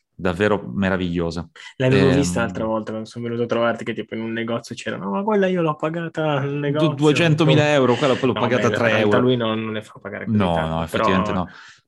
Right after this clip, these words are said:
Speaker 2: ci sta. Effettivamente è
Speaker 1: Eh,
Speaker 2: ovvio che per voi in Belgio, eh, sono più da
Speaker 1: Sì, infatti, però, mm, come, come ti dicevo prima di registrare, voglio comprare il calendario dell'avvento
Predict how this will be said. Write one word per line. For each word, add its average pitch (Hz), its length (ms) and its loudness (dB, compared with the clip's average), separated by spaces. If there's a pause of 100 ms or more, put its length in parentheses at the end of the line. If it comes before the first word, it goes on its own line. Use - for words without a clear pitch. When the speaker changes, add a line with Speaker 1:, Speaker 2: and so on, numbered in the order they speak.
Speaker 2:
ci - 160 -16
sta. - 380 -10
Effettivamente 104 580 -2
è 101 40 -2
Speaker 1:
Eh, - 40 -2
Speaker 2:
ovvio 101 180 -6
che 95 300 -4
per 110 160 -6
voi 110 500 -4
in 104 140 -8
Belgio, 101 420 -6
eh, 98 80 -10
sono 101 240 -12
più - 140 -16
da 101 120 -8
Speaker 1:
Sì, 95 140 -8
infatti, 92 640 -4
però, 123 460 0
mm, 98 280 -6
come, 113 280 2
come 110 160 0
ti 104 80 -8
dicevo 110 320 0
prima 104 200 2
di 95 80 2
registrare, 98 520 0
voglio 113 240 2
comprare 101 300 0
il 90 40 -4
calendario 101 300 -2
dell'avvento 87 560 -6